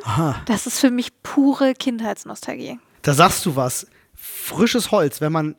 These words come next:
Speaker 1: mal irgendwo renoviert hat oder was gebaut hat, dann riecht's ja zwei, drei Wochen nach diesem frischen Holz. Meistens nicht so gut, weil meistens Ausdünstungen, die auch nicht so ganz gesund sind, äh, wenn man jetzt zum Beispiel U-S-B-Platten verlegt hat oder so.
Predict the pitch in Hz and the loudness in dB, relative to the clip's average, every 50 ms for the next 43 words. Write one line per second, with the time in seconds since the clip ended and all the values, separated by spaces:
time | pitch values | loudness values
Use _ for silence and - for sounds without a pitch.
0 | _ _ 151 151 151 143 156 151 160 156 147 143 143 120 127 131 127 127 120 147 | _ _ -4 -2 0 0 0 0 -2 -4 -2 -2 -4 -4 -4 -4 -6 -4 0 2
1 | 196 185 - - 131 - 131 127 123 131 123 - - 143 120 131 160 175 - - | 2 2 2 -2 -6 -6 -6 -8 -6 -6 -8 -8 -10 -4 -2 0 0 0 -2 -4
2 | 110 - - 131 139 120 143 196 - - - - 139 123 - - - 127 123 131 | -8 -6 -6 -6 -4 -2 -4 -4 -4 -6 -6 -6 -6 -6 -6 -6 -4 -4 -4 -2
3 | 123 135 120 127 139 - 151 135 127 123 - - 127 120 123 - - - 151 - | -2 -2 -2 -2 -2 -2 -2 -2 -2 -4 -4 -6 -6 -6 -6 -8 -4 -4 -4 -2
4 | - 147 131 117 104 - - - - - - - - - - - - _ - 143 | 0 0 0 -2 -4 -6 -12 -16 -14 -14 -14 -14 -14 -16 -18 -20 -8 _ 4 6
5 | 160 233 240 - - - 294 311 370 - - - - - _ _ _ _ - 139 | 6 6 4 0 -2 -2 -2 -2 0 -2 -6 -8 -8 -12 _ _ _ _ -2 0
6 | 156 196 - - - 269 262 202 185 226 262 294 349 - - - - 139 156 156 | 2 2 0 0 0 0 0 0 0 2 2 2 2 0 -6 -12 -6 -2 2 4
7 | 160 165 165 170 156 156 151 160 160 - 160 - - - 151 175 160 - - 190 | 4 4 4 2 0 -2 -2 -2 -2 -2 -6 -6 -6 -4 -4 -4 -4 -4 -4 -4
8 | 185 - - - 190 185 185 175 165 165 147 131 151 175 - - - 151 156 151 | -4 -2 -2 -2 0 0 0 0 0 0 0 0 0 -2 -2 -2 -2 0 0 0
9 | 156 151 - - 135 123 147 208 226 - 269 285 349 - - - - - - - | 0 -2 -4 -6 -2 0 2 0 2 2 0 0 0 -2 -8 -14 -18 -16 -16 -16
10 | - - - - 147 147 139 143 139 147 143 143 - - - 151 143 143 143 - | -16 -18 -8 -2 0 0 0 0 -2 -2 -4 -4 -6 -6 -4 -2 -2 0 -2 -2
11 | - - 143 147 - - 160 156 - 165 151 143 - 160 160 156 - 170 165 - | -4 -6 -8 -8 -4 -2 -4 0 0 -2 -2 0 -2 -2 -2 0 0 -2 -2 2
12 | 165 160 151 160 190 | 0 0 2 0 -2